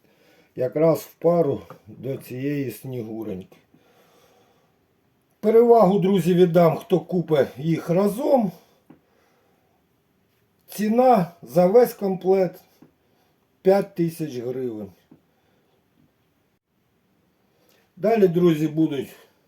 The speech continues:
такі топові статуетки на українську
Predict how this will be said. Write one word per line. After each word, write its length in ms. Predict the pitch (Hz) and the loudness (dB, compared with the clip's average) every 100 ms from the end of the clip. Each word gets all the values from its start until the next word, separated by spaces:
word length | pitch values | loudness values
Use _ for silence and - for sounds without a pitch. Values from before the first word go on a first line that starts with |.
| _ - | _ -16
такі 360 | 135 - 135 - | -16 -14 -16 -10
топові 500 | - 185 175 156 143 | 2 4 4 -2 -4
статуетки 840 | 131 - 139 151 151 139 - 123 107 - _ - _ - | -8 -8 -8 -2 0 0 -4 -10 -10 -12 _ -20 _ -12
на 160 | 135 | -4
українську 880 | 143 139 151 151 151 127 - - 110 | -2 -2 0 2 2 -2 -10 -12 -12